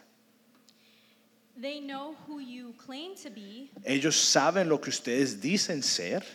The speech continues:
Speaker 1: versus who you actually are.
Speaker 2: a diferencia de la persona que en realidad somos.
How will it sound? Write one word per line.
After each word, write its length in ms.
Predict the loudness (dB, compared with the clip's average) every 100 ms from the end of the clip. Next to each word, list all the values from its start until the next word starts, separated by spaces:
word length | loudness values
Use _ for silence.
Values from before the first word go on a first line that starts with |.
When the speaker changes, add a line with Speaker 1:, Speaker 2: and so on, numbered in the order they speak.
| -20 _ _ _ -16
Speaker 1:
versus 600 | -10 -10 -10 -14 -14 -16 -14
who 80 | -12
you 200 | -10 -10
actually 460 | -10 -12 -14 -14 -16
are. 280 | -18 -20 -20 _ -2
Speaker 2:
a 160 | 2 4
diferencia 560 | 2 2 4 4 4
de 120 | 4 6
la 160 | 4 4
persona 320 | 2 4 4
que 140 | 4 2
en 100 | 2
realidad 520 | 0 -4 -4 0 0
somos. 800 | 0 -4 -4 -10 -12 -10 -10